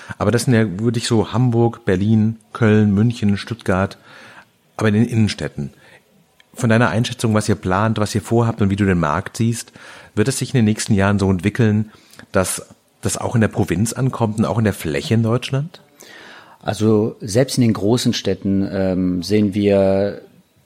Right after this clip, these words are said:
Speaker 2: Carsharing erst, äh, am, am Anfang der,
Speaker 1: Mhm.
Speaker 2: der Reise. Ähm,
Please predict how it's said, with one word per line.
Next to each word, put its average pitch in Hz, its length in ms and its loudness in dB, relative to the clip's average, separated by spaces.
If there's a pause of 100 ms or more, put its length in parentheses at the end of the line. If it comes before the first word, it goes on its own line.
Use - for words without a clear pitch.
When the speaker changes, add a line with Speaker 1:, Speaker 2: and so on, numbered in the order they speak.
(160)
Speaker 2:
Carsharing 107 520 -2
erst, 98 340 -6
äh, 98 200 -4
am, 87 220 -6
am 90 160 -10
Anfang 90 480 -6
der, 85 320 -6
Speaker 1:
Mhm. 90 140 2
Speaker 2:
der 107 160 -2
Reise. 85 440 -6 (120)
Ähm, 90 460 -6